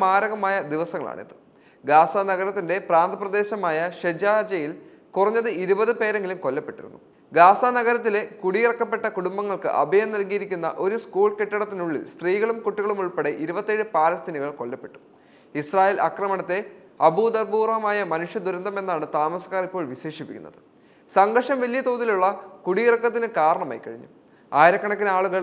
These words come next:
റാഫയിൽ നിന്നും അയൽരാജ്യമായ ഖാൻ യൂനൂസിലേക്ക് പലായനം ചെയ്തു. അതുമാത്രമല്ല, സംഘർഷം രൂക്ഷമായതിനു ശേഷം കുടിയിറക്കപ്പെട്ടവരിൽ പലരും ചെള്ളുകളടക്കം നിറഞ്ഞ വൃത്തിഹീനമായ അഭയകേന്ദ്രങ്ങളിലേക്ക്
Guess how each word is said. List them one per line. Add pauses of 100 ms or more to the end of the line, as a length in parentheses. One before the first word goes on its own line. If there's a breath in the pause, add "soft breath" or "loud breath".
റാഫയിൽ
നിന്നും (160)
അയൽരാജ്യമായ (180)
ഖാൻ (140)
യൂനൂസിലേക്ക്
പലായനം (100)
ചെയ്തു. (760 soft breath)
അതുമാത്രമല്ല, (120)
സംഘർഷം
രൂക്ഷമായതിനു
ശേഷം (160)
കുടിയിറക്കപ്പെട്ടവരിൽ (100)
പലരും (380)
ചെള്ളുകളടക്കം
നിറഞ്ഞ (160)
വൃത്തിഹീനമായ (220)
അഭയകേന്ദ്രങ്ങളിലേക്ക്